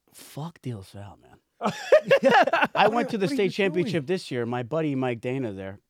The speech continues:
Speaker 1: great guy, you know, he plays for the
Speaker 3: Okay.
Speaker 1: Chiefs. And, uh, me and my buddy Jeffrey, you know, let's just say we were captains at one point on that team. We show up to the game. Nobody even frickin' knows us, right? They let all the guys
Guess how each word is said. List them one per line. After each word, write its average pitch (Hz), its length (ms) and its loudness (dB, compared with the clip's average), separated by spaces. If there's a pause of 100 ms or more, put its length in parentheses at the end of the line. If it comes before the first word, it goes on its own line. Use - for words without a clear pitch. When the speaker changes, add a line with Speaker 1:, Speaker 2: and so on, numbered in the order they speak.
(120)
Speaker 1:
great 135 280 -8
guy, 101 380 -6
you 101 120 -12
know, 104 200 -12
he 98 100 -16
plays 98 240 -10
for - 80 -18
the 160 60 -2
Speaker 3:
Okay. 151 240 -4
Speaker 1:
Chiefs. - 280 -20 (960)
And, 131 340 -6
uh, 131 320 -2
me 151 160 -4
and 165 80 -4
my 156 100 -4
buddy 139 240 -8
Jeffrey, 123 560 -10 (100)
you 143 80 -12
know, 110 240 -12 (140)
let's 151 180 -20
just - 160 -20
say 135 160 -12
we 139 160 -12
were 160 120 -14
captains 98 440 -14
at 92 100 -12
one 92 140 -12
point 92 240 -16
on 90 80 -14
that 90 160 -16
team. 107 300 -12 (560)
We 110 80 -12
show 135 320 -8
up 131 120 -4
to - 80 -16
the 113 100 -10
game. 127 420 -6 (800)
Nobody 131 340 -6
even 104 160 -10 (260)
frickin' 98 300 -10
knows 98 320 -10
us, - 300 -20 (160)
right? 113 220 -10 (340)
They 123 120 -6
let 143 180 2
all 147 300 4
the 190 80 0
guys 160 680 0